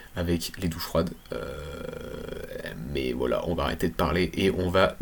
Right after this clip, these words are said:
<laughs> clôturer ce podcast ici. En tout cas, j'espère que notre, c'est que j'ai, j'ai, ah, voilà, il suffisait d'un moment.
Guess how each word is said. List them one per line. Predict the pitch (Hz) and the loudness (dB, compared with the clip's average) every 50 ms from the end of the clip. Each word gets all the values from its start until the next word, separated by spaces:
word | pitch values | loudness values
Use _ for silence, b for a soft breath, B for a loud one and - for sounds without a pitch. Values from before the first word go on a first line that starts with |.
| 139 131 | 12 12
<laughs> | 170 139 147 - | 12 12 12 10
clôturer | - - 147 123 - - - 139 135 | 8 8 8 8 8 8 8 6 8
ce | - - | 8 8
podcast | 131 - 139 127 - - 135 131 - - - - - | 8 8 6 2 4 4 4 4 4 2 0 2 4
ici. | 143 127 - 135 127 120 120 B B B B B B B B B B B B B B B B B B B | 6 6 8 8 8 6 4 B B B B B B B B B B B B B B B B B B B
En | 131 151 | 10 10
tout | 160 170 160 | 10 10 10
cas, | - 165 135 - - | 10 10 10 10 4
j'espère | - 131 123 - - 131 - | 4 4 4 6 4 4 6
que | - 123 | 8 8
notre, | 117 113 - - | 8 8 6 4
c'est | - - - - - | 4 4 4 4 4
que | - 113 107 | 2 2 2
j'ai, | 101 - - - | 2 0 2 4
j'ai, | - - - | 4 4 8
ah, | - 127 139 135 117 92 90 - - - - - - - - - - - - - | 8 8 10 10 8 6 6 2 -4 -12 -16 -16 -16 -16 -16 -14 -6 -6 -6 -2
voilà, | 101 98 85 76 - - | 0 0 0 0 0 -2
il | 87 | -2
suffisait | - - 101 - - 113 113 123 127 | 0 0 2 2 4 12 12 12 12
d'un | 120 123 123 | 12 12 12
moment. | 127 120 113 107 95 98 | 12 10 8 6 2 0